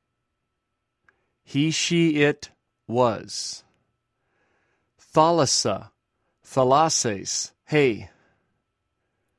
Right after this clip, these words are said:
Sea, lake. Thanatos, thanatu, ha.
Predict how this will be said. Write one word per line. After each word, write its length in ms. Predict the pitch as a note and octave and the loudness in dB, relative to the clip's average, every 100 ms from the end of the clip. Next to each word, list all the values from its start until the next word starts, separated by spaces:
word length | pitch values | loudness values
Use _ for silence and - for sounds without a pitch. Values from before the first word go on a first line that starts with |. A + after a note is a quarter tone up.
| _ _ _ _ _ _ _ _ _ _ - | _ _ _ _ _ _ _ _ _ _ -12
Sea, 640 | - - C3+ C3 C#3+ E3+ _ _ _ _ _ _ - | -4 -2 0 0 -4 -6 _ _ _ _ _ _ -6
lake. 540 | A#2+ A2+ - _ - _ _ _ _ _ _ _ _ _ _ _ _ _ _ _ _ _ _ _ _ | -2 -2 -4 _ -20 _ _ _ _ _ _ _ _ _ _ _ _ _ _ _ _ _ _ _ _
Thanatos, 880 | - E3+ E3+ C3 - G2 - - - - - | 2 4 4 0 -4 -8 -8 -12 -14 -16 -18
thanatu, 880 | - C#3 C#3+ E3 E3 - A2 - G2+ _ _ _ | -2 2 4 2 -2 -8 -8 -8 -16 _ _ _
ha. 400 | D3+ C#3 G#2 | 0 0 0